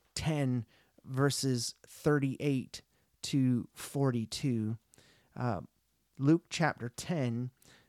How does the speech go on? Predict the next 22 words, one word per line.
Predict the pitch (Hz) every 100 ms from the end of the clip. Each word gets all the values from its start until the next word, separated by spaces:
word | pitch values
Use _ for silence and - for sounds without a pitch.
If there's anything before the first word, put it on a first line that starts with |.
| -
uh, | 127 110 -
thirty-eight | - 160 165 175 147 127 127 - - - _ _ _ _ _
to | - 135 123 -
forty-two. | - - 135 123 117 - 123 110 113 _ _ _ _ _ _ _ _ _
Uh, | 143 135 -
Now, | 160 156
as | 156 139
they | 170
were | 151
traveling | - 180 160 165 156 143 135
along, | 127 156 165 131 131
he | 123 151
entered | 147 151 147
a | 127
village, | 117 147 160 127 117
and | 127
a | 127
woman | 135 160 135
named | 131 123 123
Martha | 131 175 170 120
welcomed | 123 127 156 190 151 123
her | - 123